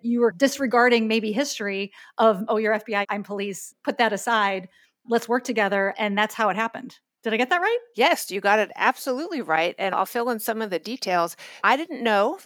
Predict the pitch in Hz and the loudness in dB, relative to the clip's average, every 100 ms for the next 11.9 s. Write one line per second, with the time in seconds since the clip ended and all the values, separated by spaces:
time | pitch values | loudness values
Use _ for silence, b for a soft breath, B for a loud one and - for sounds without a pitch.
0 | 226 196 190 180 - 240 220 - 202 185 | -2 0 0 -6 -6 -6 -8 -8 -6 -6
1 | - 190 185 175 165 160 - 143 139 175 | -6 -6 -6 -4 -4 -4 -6 -4 -2 -4
2 | - 202 208 196 180 175 202 202 196 175 | -6 -6 -6 -4 -4 -4 -4 -2 -2 -2
3 | 180 180 180 165 180 180 170 165 160 196 | -4 -4 -8 -4 -2 -2 -4 -6 -6 -8
4 | - 190 180 160 156 175 175 165 160 160 | -6 -6 -6 -6 -8 -8 -6 -4 -2 -2
5 | - - B B - 196 202 226 170 156 | -4 -8 B B -12 -4 4 4 4 2
6 | 151 196 - - 180 170 165 220 240 196 | 2 0 -2 -4 -2 -2 -2 -8 -8 -10
7 | 175 190 196 180 175 165 165 160 175 214 | -6 -6 -6 -6 -4 -2 0 0 -2 0
8 | 214 208 214 202 185 165 151 - - 220 | 2 4 2 -2 -6 -6 -8 -12 -4 0
9 | 285 349 - B B B - 285 277 269 | 0 -4 -12 B B B -2 0 0 2
10 | 262 262 233 233 233 208 185 180 160 160 | 0 0 0 2 2 -2 -8 -8 -8 -8
11 | 175 175 135 - - - 220 139 | -4 -4 -4 -4 -4 -2 -2 -4